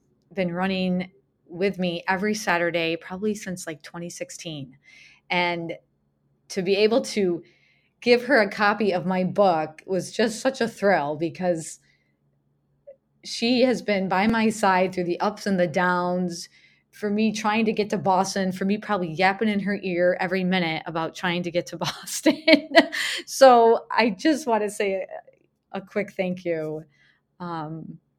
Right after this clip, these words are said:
and just thank you for being alongside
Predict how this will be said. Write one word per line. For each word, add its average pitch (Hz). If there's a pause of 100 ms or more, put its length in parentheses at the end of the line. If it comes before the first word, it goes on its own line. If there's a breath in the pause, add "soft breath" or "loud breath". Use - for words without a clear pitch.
(920)
and 170 (360)
just 233
thank 247
you 220
for 175 (380)
being 196
alongside 165